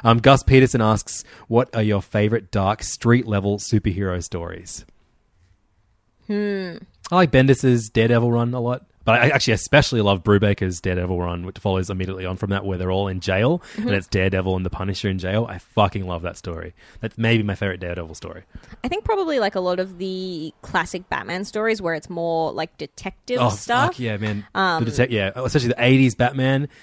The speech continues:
Speaker 1: Eh, like, Ba-, Batman in the eighties is, like, one of the few, like, actually, no, a lot of eighties things are good.
Speaker 2: Yeah, a lot of eighties
Speaker 1: But I
Speaker 2: things.
Speaker 1: love, I, I find, I find, like, the, you know, we complain about the, um, over,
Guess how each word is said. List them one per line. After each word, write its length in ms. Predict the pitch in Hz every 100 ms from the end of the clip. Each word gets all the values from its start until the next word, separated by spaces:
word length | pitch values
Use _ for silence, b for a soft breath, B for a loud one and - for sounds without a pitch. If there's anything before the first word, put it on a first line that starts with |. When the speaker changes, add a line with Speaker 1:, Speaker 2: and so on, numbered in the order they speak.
| B -
Speaker 1:
Eh, 100 | 139
like, 220 | - 127 -
Ba-, 100 | -
Batman 300 | - 151 190
in 60 | 220
the 120 | 160
eighties 220 | 135 131
is, 100 | 113
like, 100 | 107
one 100 | 104
of 60 | 104
the 80 | 98
few, 440 | - 110 107 104 98 b b _ _ _ _ _
like, 280 | - 107 - _ _ _ _ _ _
actually, 220 | 107 107
no, 140 | 90 87
a 80 | 110
lot 160 | 110 104
of 60 |
eighties 240 | 90 90 -
things 180 | 90
are 60 | 87
good. 240 | 80 80 85 _ -
Speaker 2:
Yeah, 140 | -
a 20 |
lot 100 | -
of 60 | -
eighties 100 | -
Speaker 1:
But 160 | 117 120
I 40 |
Speaker 2:
things. 100 | 113
Speaker 1:
love, 220 | 107 104 107
I, 260 | 117 120 - 107
I 20 |
find, 440 | - 113 110 110 - B B B B -
I 100 | 123
find, 380 | - 147 147 131
like, 260 | 123 - -
the, 300 | 113 110 110
you 80 | 123
know, 60 | 110
we 100 | 113
complain 320 | 113 107 104
about 320 | 104 95 98
the, 240 | 95 92
um, 340 | 90 90 90 92 101
over, 520 | 98 92 95 92